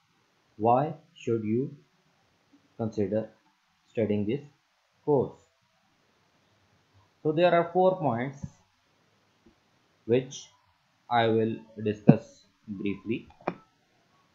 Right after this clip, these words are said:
The first is the introduction of the fundamental concepts of renewable energy and alternate sources and discussion of trends, the trends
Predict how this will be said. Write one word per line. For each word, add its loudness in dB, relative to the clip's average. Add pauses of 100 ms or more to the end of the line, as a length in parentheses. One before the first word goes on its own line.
The -4
first 2
is 0 (1040)
the -10
introduction -2
of -2
the -6
fundamental -2 (400)
concepts -6 (180)
of -2 (600)
renewable 0
energy -4 (260)
and -6 (100)
alternate -2 (640)
sources -4 (340)
and -4 (460)
discussion -6
of -2 (600)
trends, -2 (880)
the -4 (120)
trends 0